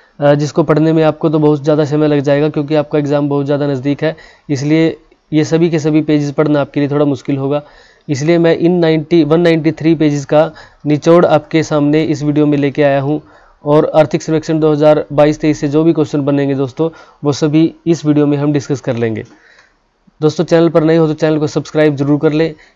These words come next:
क्योंकि आपके exam तक यहाँ पर बहुत ही महत्वपूर्ण data आपको मिलने वाला है, और एमसीक्यू की series भी लगातार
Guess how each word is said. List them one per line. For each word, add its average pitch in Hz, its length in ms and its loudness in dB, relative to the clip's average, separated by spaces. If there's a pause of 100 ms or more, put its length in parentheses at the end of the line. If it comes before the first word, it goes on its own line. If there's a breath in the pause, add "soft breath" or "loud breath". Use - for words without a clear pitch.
क्योंकि 156 240 0
आपके 156 220 0
exam 151 300 0
तक 156 160 -4
यहाँ 147 240 0
पर 147 180 0
बहुत 147 280 0
ही 156 60 0
महत्वपूर्ण 147 480 -2
data 143 220 0
आपको 143 180 -4
मिलने 143 240 0
वाला 147 260 0
है, 151 200 -2
और 143 380 -2
एमसीक्यू 147 380 -4
की 143 80 -4
series 143 280 -4
भी 143 100 -2
लगातार 139 440 -2